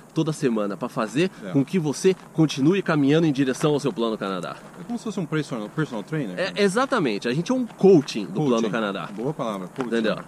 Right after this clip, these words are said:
Speaker 1: É o coaching do Plano Canadá, porque a gente sabe que a gente precisa dar esse, essa empurrada, é,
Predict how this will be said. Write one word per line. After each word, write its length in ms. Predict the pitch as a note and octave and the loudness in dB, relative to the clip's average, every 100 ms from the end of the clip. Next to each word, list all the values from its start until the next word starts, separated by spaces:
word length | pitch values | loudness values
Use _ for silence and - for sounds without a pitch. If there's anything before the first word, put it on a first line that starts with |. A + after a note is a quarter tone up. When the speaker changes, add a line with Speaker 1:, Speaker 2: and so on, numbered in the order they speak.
| - | 0
Speaker 1:
É 60 | |
o 100 | C3 | 0
coaching 420 | D#3 - B3 B3+ A3 | 2 2 0 0 -4
do 80 | |
Plano 180 | F3+ F3 | -2 -2
Canadá, 240 | D#3 A#2+ G2+ | -2 -2 -4
porque 140 | - | -2
a 40 | E3+ | -4
gente 120 | - | -4
sabe 440 | - - F#3+ D#3+ | -6 -2 0 -2
que 100 | C3+ | -2
a 40 | D3 | 0
gente 200 | F3 - | 0 -2
precisa 580 | E3+ - G3 A3 G#3+ - - - B2+ | -6 -6 -4 -2 -2 -4 -18 -12 -2
dar 160 | D#3+ | 0
esse, 160 | G3 - | 0 -2
essa 180 | D3+ G3 | -4 -2
empurrada, 840 | G3 - A3 E3+ D#3 E3 E3 B2+ F#2+ - - | -2 -2 -4 -2 0 2 2 0 -2 -12 -8
é, 100 | A#2 | -4